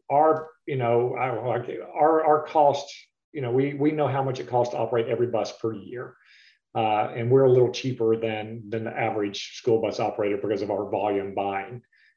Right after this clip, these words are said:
Uh, but even we have noticed that that cost per year is about a third less, uh, than,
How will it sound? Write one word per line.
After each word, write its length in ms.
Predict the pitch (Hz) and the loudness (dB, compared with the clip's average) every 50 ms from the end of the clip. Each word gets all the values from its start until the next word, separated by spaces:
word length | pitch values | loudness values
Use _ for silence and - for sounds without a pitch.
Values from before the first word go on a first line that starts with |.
| _ _ - | _ _ -8
Uh, 240 | 113 107 104 104 104 | -6 -6 -4 -4 -4
but 220 | 117 113 143 - 180 | -4 -4 -2 0 2
even 420 | 160 165 156 151 143 131 127 123 | 4 4 4 4 2 2 0 0
we 260 | 123 135 151 156 151 | 0 2 4 6 6
have 180 | 147 135 - 127 | 6 4 4 2
noticed 480 | 127 123 120 120 113 113 110 - - - | 0 0 0 2 2 0 -2 -2 -4 -8
that 220 | 110 104 - - | -8 -8 -6 -4
that 280 | - 120 - - - - | -2 -2 -2 -4 -8 -14
cost 500 | - - - 147 135 127 - - - - | -8 -2 2 2 4 2 2 -2 -6 -2
per 260 | - 123 123 117 113 | 0 0 0 0 -2
year 380 | 113 117 120 120 113 110 120 120 | -2 2 4 4 4 4 2 -2
is 100 | 101 104 | -2 -2
about 200 | 104 113 107 101 | -2 -2 -2 -2
a 120 | - - - - | -4 -4 -2 0
third 300 | 131 123 113 113 104 - | 2 4 4 4 2 0
less, 560 | 104 107 - 82 - - - - - - _ _ _ _ _ _ _ _ _ _ - - | -6 -8 -8 -10 -12 -14 -14 -14 -16 -18 _ _ _ _ _ _ _ _ _ _ -6 -2
uh, 420 | 117 110 107 107 104 104 104 104 | -2 0 0 0 -2 -4 -4 -4
than, 360 | - 117 110 107 107 113 113 | -2 -2 -2 -2 -4 -8 -10